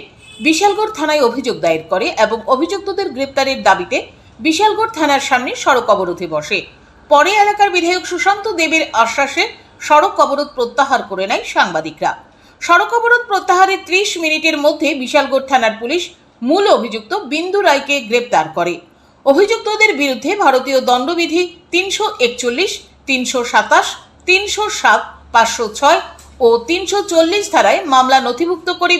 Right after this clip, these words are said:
বিশালগড় থানার পুলিশ। মঙ্গলবার বিশালগড় প্রেস ক্লাবের সভাপতি, সম্পাদক সহ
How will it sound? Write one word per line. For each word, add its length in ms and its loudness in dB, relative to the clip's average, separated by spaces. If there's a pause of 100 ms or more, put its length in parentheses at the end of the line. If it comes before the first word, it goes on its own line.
বিশালগড় 460 -2
থানার 300 -2
পুলিশ। 220 -6 (560)
মঙ্গলবার 540 4 (120)
বিশালগড় 460 0
প্রেস 200 -2
ক্লাবের 300 2
সভাপতি, 480 -2 (300)
সম্পাদক 440 2 (100)
সহ 140 0